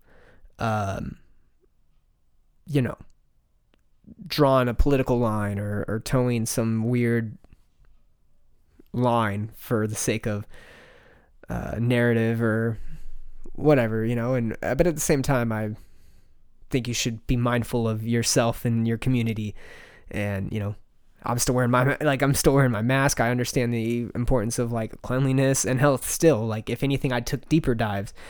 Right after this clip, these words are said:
into what I can do and upped my vitamins and zinc and minerals and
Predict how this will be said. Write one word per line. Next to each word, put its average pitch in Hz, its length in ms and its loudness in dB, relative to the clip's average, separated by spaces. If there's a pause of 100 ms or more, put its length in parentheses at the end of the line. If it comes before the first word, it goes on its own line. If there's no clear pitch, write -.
(280)
into 127 300 0
what 127 180 4
I 113 100 0
can 120 160 -2
do 117 240 0
and 110 160 -4
upped - 200 -4
my 117 280 0
vitamins 120 560 -2
and 123 140 -2
zinc 117 380 -4
and 113 380 -2
minerals 120 540 0
and 110 220 -6